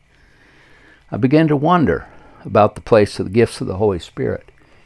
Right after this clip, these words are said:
in the life of the early church. In those early months of nineteen seventy-two, I read three books that added to my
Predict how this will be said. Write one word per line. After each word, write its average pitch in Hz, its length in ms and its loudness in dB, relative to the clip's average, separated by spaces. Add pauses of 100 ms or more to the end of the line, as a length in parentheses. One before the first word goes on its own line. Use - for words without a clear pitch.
(160)
in 104 200 -8
the 104 80 -8
life 110 380 -2 (120)
of 101 240 -10
the 87 140 -6
early 90 260 -8
church. - 560 -6 (3000)
In 208 200 4
those 175 320 6 (120)
early 143 260 8
months 120 520 0
of 117 100 -4
nineteen 113 440 0
seventy-two, 95 760 -4 (600)
I 85 380 -4
read 110 280 0
three 135 240 0
books - 400 -2
that 92 120 -6
added 95 420 -2
to - 120 -18
my 101 260 -4